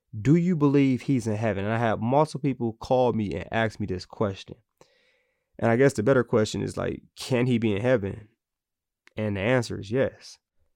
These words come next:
He really could be. Like, I, I don't know, but he could be. And from some of the information that I've gathered, that's what it appears, or that's what it seems like, I should say.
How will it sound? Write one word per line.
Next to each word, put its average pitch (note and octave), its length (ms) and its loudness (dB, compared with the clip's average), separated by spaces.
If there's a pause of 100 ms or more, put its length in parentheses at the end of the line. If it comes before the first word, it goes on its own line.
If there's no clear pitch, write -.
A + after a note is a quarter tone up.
(160)
He F3 240 0
really F3+ 320 -2
could B3 320 2
be. G#2+ 260 -6
Like, G#2+ 300 -2
I, - 200 0
I A#2+ 180 4
don't D3+ 260 4
know, B2+ 220 2
but G#2 260 -6 (480)
he C3 220 -2
could E3 320 4
be. E2 320 -14 (100)
And G#2 300 -8
from A2 180 -2
some C3+ 240 4
of B2+ 60 0
the A#2+ 100 -2
information B2+ 540 2
that A#2+ 100 0
I've A#2 120 0
gathered, C#3 360 2
that's G#2 260 -8
what A#2 140 -2
it A#2 100 0
appears, D3 480 0
or A2 200 0
that's A2+ 220 -4
what A#2+ 100 0
it G#2 60 0
seems A#2+ 360 -2
like, G2+ 160 -8
I G2+ 80 -4
should G2 160 -16
say. - 300 -8